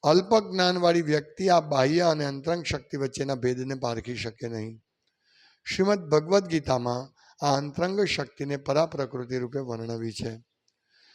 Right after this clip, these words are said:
શ્રી વિષ્ણુ પુરાણમાં પણ ભગવાન વિષ્ણુની અંતરંગ શક્તિને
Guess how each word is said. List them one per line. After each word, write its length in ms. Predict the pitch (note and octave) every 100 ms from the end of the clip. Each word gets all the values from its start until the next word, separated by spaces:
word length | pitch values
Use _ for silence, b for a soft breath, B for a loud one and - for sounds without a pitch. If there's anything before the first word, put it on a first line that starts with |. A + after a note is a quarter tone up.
| b _
શ્રી 220 | - G#3+
વિષ્ણુ 340 | G3+ F#3 G3+
પુરાણમાં 480 | G3 F#3+ F#3 F#3+ F#3+
પણ 140 | G3+ G3+
ભગવાન 640 | D3+ C#3 D3+ E3 F3+ G#3+ F3
વિષ્ણુની 760 | C#3 C3+ - E3 E3 D3 F3 - -
અંતરંગ 460 | C#3 C#3 E3 G3+
શક્તિને 640 | D#3+ C#3+ - C3+ C3 C#3+